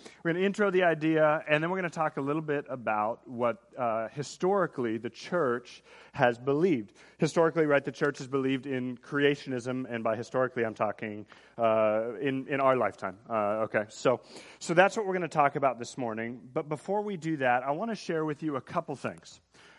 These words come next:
Number one, I wanna share with you this verse from, uh, Ephesians, okay? It's Ephesians four fourteen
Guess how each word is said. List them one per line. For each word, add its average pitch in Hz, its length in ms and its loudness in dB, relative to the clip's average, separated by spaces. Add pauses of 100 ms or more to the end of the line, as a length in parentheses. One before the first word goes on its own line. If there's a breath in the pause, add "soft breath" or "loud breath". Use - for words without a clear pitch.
Number 185 180 2
one, 180 180 2
I 175 40 0
wanna 175 160 -2
share 190 200 -2
with 180 160 -6
you 180 60 -6
this 156 160 -6
verse 147 300 -4
from, 131 500 -4
uh, 120 320 0
Ephesians, 139 880 -6 (360 soft breath)
okay? 147 380 2
It's 156 160 -4
Ephesians 190 720 -2
four 160 500 2
fourteen 156 800 -4